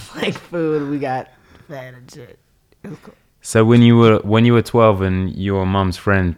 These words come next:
Speaker 2: t-, tells her that you need to be in recording studios and stuff, how do you, how do you end up? Do you go into a recording studio when you're twelve?
Speaker 1: Yeah.
Speaker 2: And what was that experience like?
Speaker 1: It was fire, you know.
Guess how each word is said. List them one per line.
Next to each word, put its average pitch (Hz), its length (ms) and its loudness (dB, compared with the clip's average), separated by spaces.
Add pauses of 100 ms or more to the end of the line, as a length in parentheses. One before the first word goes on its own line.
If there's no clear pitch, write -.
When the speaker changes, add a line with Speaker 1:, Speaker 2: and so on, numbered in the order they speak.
Speaker 2:
t-, - 160 -20 (580)
tells 90 320 -2
her 87 260 -2
that 85 300 -8
you 87 180 -6
need 85 200 -6
to 82 100 -12
be 85 140 -8
in 85 340 -6
recording 85 480 -6
studios 82 600 -8
and 80 120 -8
stuff, - 320 -12
how 92 240 -4
do 95 160 -8
you, 90 300 -4
how 90 180 -4
do 87 160 -10
you 90 140 -6
end 87 180 -4
up? - 200 -8 (360)
Do 87 100 -10
you 87 60 -6
go 90 160 -4
into 90 240 -6
a - 20 -4
recording 90 360 -6
studio 90 400 -6
when 90 100 -4
you're 85 80 -6
twelve? 95 460 -8 (400)
Speaker 1:
Yeah. 165 400 -2 (400)
Speaker 2:
And 90 120 -4
what 95 120 0
was 90 140 -4
that 90 180 -2
experience 85 500 -8
like? 82 360 -12 (280)
Speaker 1:
It 156 140 -4
was 180 200 -6
fire, 123 920 -2 (140)
you 131 120 -6
know. 131 480 -4